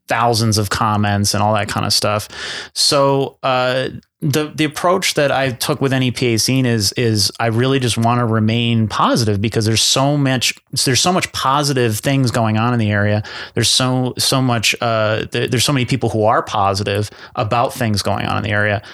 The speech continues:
That stuff doesn't really get enough coverage or attention. So I feel like that's,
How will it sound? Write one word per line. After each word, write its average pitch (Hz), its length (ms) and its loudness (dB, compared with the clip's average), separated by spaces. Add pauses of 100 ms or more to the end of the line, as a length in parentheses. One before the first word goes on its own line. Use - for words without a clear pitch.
(280)
That 160 320 0
stuff 175 200 0
doesn't 139 280 0
really 131 180 0
get 117 140 2
enough 110 220 0
coverage 107 500 0
or 104 120 0
attention. 107 600 0
So 104 140 0
I 113 40 0
feel 117 220 0
like 113 260 0
that's, - 520 0